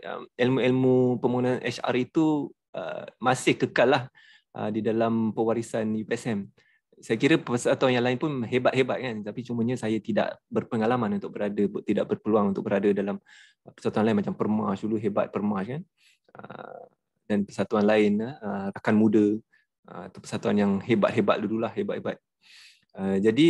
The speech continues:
ah, kursus ini biasanya kalau saya boleh sarankan, mungkin selepas endemik ini boleh buat di luar kan, di, di dalam hutan, konsep perkemahan. Ah, itu lebih, lebih sesuai lah.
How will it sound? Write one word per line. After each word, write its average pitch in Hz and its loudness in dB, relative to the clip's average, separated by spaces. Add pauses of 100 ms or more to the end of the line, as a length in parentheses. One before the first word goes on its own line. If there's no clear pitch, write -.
(140)
ah, 113 4
kursus 143 -2
ini 170 2
biasanya 156 -4 (560)
kalau 123 4
saya 123 2
boleh 123 0
sarankan, 120 -2
mungkin 113 -6
selepas 110 -6
endemik 113 2
ini 135 -2
boleh 113 2
buat 110 2
di 110 0
luar 110 2
kan, 160 -12
di, 107 -6
di 107 -4
dalam 107 2
hutan, 104 -2
konsep - -4
perkemahan. 104 -2 (560)
Ah, 104 0
itu 107 0
lebih, 110 0
lebih 107 2
sesuai 107 -2
lah. 131 -8